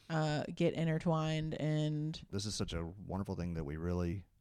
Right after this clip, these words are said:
Speaker 2: hopefully, will talk about on a podcast soon. But, you know, the, the levels of skill within the psychedelic space, and yes, the more skilled that you are, the more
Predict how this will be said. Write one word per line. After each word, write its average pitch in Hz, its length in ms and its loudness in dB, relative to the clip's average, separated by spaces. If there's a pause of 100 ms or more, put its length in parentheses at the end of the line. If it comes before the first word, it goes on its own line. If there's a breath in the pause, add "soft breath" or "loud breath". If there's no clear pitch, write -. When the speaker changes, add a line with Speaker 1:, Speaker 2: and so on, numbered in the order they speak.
(140)
Speaker 2:
hopefully, 85 380 -2
will 85 360 -4
talk 87 180 -2
about - 200 0
on - 80 -8
a - 40 -10
podcast 92 380 -2
soon. - 340 -2
But, - 140 -6 (340 loud breath)
you 95 80 0
know, 92 100 2
the, 85 120 -2 (320 loud breath)
the 98 100 0
levels 113 600 2
of 107 360 0
skill 101 460 0
within 101 300 2
the 101 60 0
psychedelic 101 380 0
space, 98 380 0
and 95 180 -2
yes, 101 280 0
the 95 120 -4
more 90 160 -2
skilled 95 380 0
that 85 140 0
you 87 180 0
are, 98 280 4 (600 soft breath)
the 104 120 4
more 90 520 2